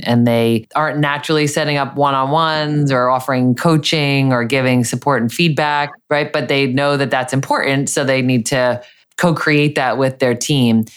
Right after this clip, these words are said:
So for individuals who have this genius, what might they need to be conscientious about for those who don't have it?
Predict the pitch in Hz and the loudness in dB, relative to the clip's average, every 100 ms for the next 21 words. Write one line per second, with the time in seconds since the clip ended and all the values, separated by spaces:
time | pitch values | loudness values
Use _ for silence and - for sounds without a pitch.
0 | - - 202 214 254 320 294 226 208 180 | -16 -2 -2 0 0 0 0 0 0 0
1 | 156 - - 180 160 180 185 170 156 - | 0 -6 -2 2 2 0 0 -2 -2 -2
2 | 160 139 117 110 - - - 139 170 254 | 2 2 2 0 -2 -8 -4 0 2 0
3 | 294 - _ _ 143 147 160 180 - 151 | -4 -14 _ _ 4 4 4 0 0 0
4 | 143 135 - - 139 139 135 127 - 143 | 2 0 -2 0 4 4 4 2 0 0
5 | 127 113 131 127 117 - 131 127 127 123 | 0 2 2 2 0 -2 -2 0 0 0
6 | 120 117 123 117 113 107 - - 139 139 | -2 0 0 2 0 -2 -8 -2 2 2
7 | 139 131 135 127 123 113 113 95 90 | 2 2 2 2 0 -2 -4 -4 -8